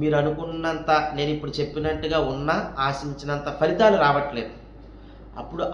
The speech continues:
ఆ జాతకులు చేసుకోవాల్సిన పరిహారాల దగ్గరికి వచ్చినట్లయితే, మీరు యథాశక్తిగా ప్రతి సోమవారము కూడా శివాలయానికి వెళ్ళాలి. శివాలయంలో విభూది నీళ్ళతోటి మీరు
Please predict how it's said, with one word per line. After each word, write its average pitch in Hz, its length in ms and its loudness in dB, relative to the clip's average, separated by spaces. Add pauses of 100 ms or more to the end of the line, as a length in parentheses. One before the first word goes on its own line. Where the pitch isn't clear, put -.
(120)
ఆ 135 40 0 (220)
జాతకులు 147 480 -2
చేసుకోవాల్సిన 127 500 -6 (100)
పరిహారాల 131 460 -2
దగ్గరికి 117 300 -8
వచ్చినట్లయితే, 113 600 -8 (760)
మీరు 147 200 2 (120)
యథాశక్తిగా 139 1000 -2 (2000)
ప్రతి 156 300 -6 (140)
సోమవారము 147 720 2 (160)
కూడా 117 260 4 (1200)
శివాలయానికి 147 800 4
వెళ్ళాలి. 143 420 0 (640)
శివాలయంలో 175 720 2 (680)
విభూది 202 500 4
నీళ్ళతోటి 151 600 -2 (480)
మీరు 143 160 0